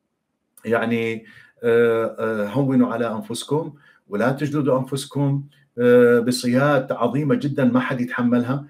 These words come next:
نسأل الله العفو والعافية في، في، في الدنيا والآخرة. وكثير من الناس، انتبهوا، كثير من الناس حفظوا القرآن لكنه لم يعملوا به، وكان وبالا عليهم يوم القيامة، وأن سُعِّرَ بهم نار جهنم.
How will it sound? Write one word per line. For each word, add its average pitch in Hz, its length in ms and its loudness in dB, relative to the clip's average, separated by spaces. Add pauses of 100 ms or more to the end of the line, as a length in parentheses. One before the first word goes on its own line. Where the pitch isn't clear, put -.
(240)
نسأل 110 180 -10
الله 120 120 -2
العفو 127 340 0
والعافية 131 520 0
في، 117 520 -2
في، 107 460 -4 (320)
في - 100 -8
الدنيا 175 340 4
والآخرة. 151 800 2 (300)
وكثير 120 1300 2
من 180 100 -2
الناس، 165 540 -2
انتبهوا، 123 420 2
كثير 127 300 0
من 190 120 0
الناس 160 420 -4
حفظوا 170 400 0
القرآن 139 460 -2
لكنه 131 440 0
لم 180 160 4
يعملوا 139 380 0
به، 123 300 0 (260)
وكان 135 340 0
وبالا 147 500 4
عليهم 156 360 2
يوم 156 200 2
القيامة، 170 680 -2
وأن - 280 2
سُعِّرَ 247 540 0
بهم 170 240 -4
نار 175 220 -4
جهنم. - 460 2